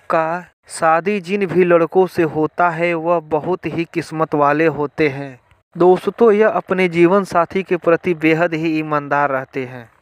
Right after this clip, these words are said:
कभी भी अपने जीवन साथी को धोखा नहीं देती हैं और मित्रों, यह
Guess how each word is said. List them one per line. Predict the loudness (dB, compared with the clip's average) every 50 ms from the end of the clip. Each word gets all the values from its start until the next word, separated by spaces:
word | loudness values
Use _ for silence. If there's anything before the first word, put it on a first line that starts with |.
| _ _ _ _ _ _ 0
कभी | 0 2 4 4 4 4 4
भी | 2 2 2 2 2
अपने | 2 0 -2 -2 -2 -4 -4
जीवन | -2 0 0 0 0 0 -2
साथी | -2 0 0 0 0 -2 -4 -4
को | -2 -2 -2 -2
धोखा | 0 -2 -2 -2 -2 -2 -2 -2
नहीं | -2 -4 -6 -6 -6
देती | -4 -2 -4 -2 -2 -4 -4 -2
हैं | -4 -6 -6 -8 -10 -16 _ _ _ -20 -20 _ _ _ 0
और | 4 4 6 6 4 2
मित्रों, | 0 -2 -6 -6 _ _ 2 4 6 6 6 6
यह | 6 4 4